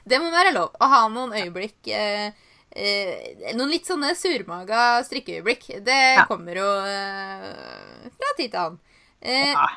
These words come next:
Speaker 1: men da synes jeg jo det var litt gøy å, mm, eh, å gå inn på Instagram og sjekke <laughs> antall innlegg på noen sånne gensere som
Speaker 2: Ja.
Speaker 1: vi synes at vi har sett veldig mye, da.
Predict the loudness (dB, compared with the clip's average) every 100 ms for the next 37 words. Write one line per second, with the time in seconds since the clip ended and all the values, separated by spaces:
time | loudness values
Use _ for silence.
0 | -12 _ -8 -4 -4 -4 -4 -6 -8 -6
1 | -2 -2 -2 -6 -4 -2 0 -2 -6 -6
2 | -2 0 0 -2 -4 -6 -10 -12 -14 _
3 | _ _ _ _ _ _ -8 -2 -2 -2
4 | -4 -4 -2 0 -2 -4 -6 -6 -6 -10
5 | -4 0 0 -2 -8 -8 -10 _ _ 2
6 | 2 2 4 4 2 -4 -14 -4 0 2
7 | 2 4 4 6 4 6 8 8 8 2
8 | -2 -4 _ _ _ _ 0 6 6 6
9 | 0 6 6 6 2 2 0 -6 _ _
10 | -18 -8 -2 0 0 0 -2 8 10 10
11 | 8 2 -2 -2 -4 -2 -2 -2 -6 -6
12 | -4 -2 -2 -2 -2 0 2